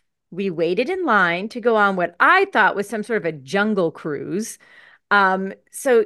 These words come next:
you're in line for what, forty minutes, right? If you don't get the fast pass. So we're in line forever.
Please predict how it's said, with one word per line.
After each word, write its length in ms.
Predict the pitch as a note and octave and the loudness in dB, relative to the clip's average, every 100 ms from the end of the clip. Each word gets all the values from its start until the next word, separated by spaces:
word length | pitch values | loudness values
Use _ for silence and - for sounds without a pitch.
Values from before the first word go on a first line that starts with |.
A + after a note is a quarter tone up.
| - | 0
you're 220 | A3+ G#3+ | 0 0
in 280 | - C4+ D4+ | 2 0 2
line 300 | B3 A3 G#3+ | 0 0 -2
for 160 | - F#3 | -4 -4
what, 240 | E3 - | -4 -6
forty 400 | - F3+ F#3+ G#3 | -6 -2 2 0
minutes, 480 | E3+ D3+ - - - | -2 -4 -6 -6 -4
right? 260 | D#3+ F#3+ - | 0 0 -2
If 140 | - | -4
you 60 | E3+ | -4
don't 140 | E3 | -4
get 120 | F3+ | -8
the 60 | F#3 | -6
fast 420 | - D#3 D#3+ - | 0 0 0 -2
pass. 300 | E3+ D#3 F3+ | 2 2 2
So 160 | G#3+ F#3 | 0 2
we're 100 | F3+ | 2
in 300 | A#3+ D4 D4 | 2 2 4
line 320 | A3+ G#3+ G#3 | 4 4 0
forever. 560 | G3 - D#3+ D#3+ D#3 | -2 -4 -6 -6 -8